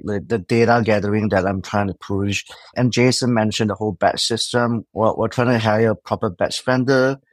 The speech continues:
so that we can collect the kind of data to prove to the sponsors, are they getting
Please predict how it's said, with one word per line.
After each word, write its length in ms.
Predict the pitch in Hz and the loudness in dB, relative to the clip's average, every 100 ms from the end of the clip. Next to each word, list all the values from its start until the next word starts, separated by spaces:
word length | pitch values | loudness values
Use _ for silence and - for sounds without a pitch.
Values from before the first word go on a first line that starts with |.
| _ _ _ - | _ _ _ -8
so 140 | - | -2
that 140 | 117 110 | 0 0
we 100 | 110 | 0
can 240 | 120 113 | 0 0
collect 380 | - 123 120 - | 0 2 2 0
the 80 | 107 | -4
kind 180 | - 110 | -2 -2
of 80 | |
data 420 | 90 104 95 90 92 | 0 0 2 0 -2
to 120 | - - | -12 -12
prove 500 | - 117 117 - - | -2 0 0 -2 -8
to 120 | - | -4
the 80 | 104 | -4
sponsors, 680 | - - 110 - 110 101 - - | -2 -2 -2 2 2 2 -2 -2
are 140 | 113 | 0
they 200 | 98 131 | 2 0
getting 480 | 104 110 101 90 | 2 0 0 -4